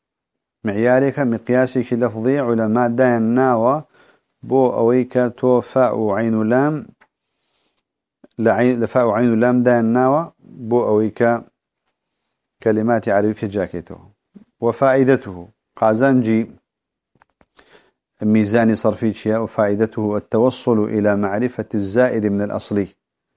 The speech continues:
بوي زائد أصل ليك جاكيتو على سبيل الاختصار. على سبيل الاختصار. فإن قولك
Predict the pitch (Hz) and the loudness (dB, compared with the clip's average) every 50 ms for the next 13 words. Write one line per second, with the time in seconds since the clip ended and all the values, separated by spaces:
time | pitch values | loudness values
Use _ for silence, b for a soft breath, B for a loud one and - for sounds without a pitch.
0 | _ _ _ _ _ _ _ _ _ _ - - 113 123 123 110 120 117 117 127 | _ _ _ _ _ _ _ _ _ _ -4 0 2 2 2 2 2 2 2 0
1 | 123 117 117 113 110 104 - 127 120 113 110 117 120 107 - 131 123 113 98 113 | 0 -2 0 -2 -2 -4 -2 0 2 4 4 2 2 0 -2 -2 -2 0 -2 -4
2 | 107 - - 104 98 92 95 107 107 107 101 - - 107 107 120 127 123 123 123 | -4 -2 -2 0 0 2 2 2 0 0 -2 -2 -4 -2 2 2 2 2 0 -4
3 | - - - 127 - - 139 120 98 - - _ _ _ _ _ _ _ _ _ | -6 -6 -8 -6 -2 0 0 0 0 0 -6 _ _ _ _ _ _ _ _ _
4 | _ _ _ _ _ _ _ _ _ _ _ _ _ _ _ _ - 104 107 110 | _ _ _ _ _ _ _ _ _ _ _ _ _ _ _ _ -4 -2 -2 0
5 | 107 101 - - 107 95 92 107 113 123 127 135 135 131 - 123 113 120 110 - | 0 -2 -2 -4 -4 -2 0 0 2 2 2 2 0 -2 -6 -6 -4 -4 -6 -6
6 | - - 113 - - 127 113 101 - - _ _ _ _ _ _ _ _ _ _ | -6 -8 -6 -2 0 0 0 0 -2 -8 _ _ _ _ _ _ _ _ _ _
7 | _ _ _ _ _ _ _ _ _ _ _ _ _ _ _ _ _ _ _ _ | _ _ _ _ _ _ _ _ _ _ _ _ _ _ _ _ _ _ _ _
8 | - 113 113 127 127 123 113 113 104 - - 131 127 117 110 110 107 - - 117 | -4 -2 0 2 2 2 2 0 0 0 2 2 4 4 2 2 0 2 2 2
9 | 120 123 131 131 | 4 4 2 0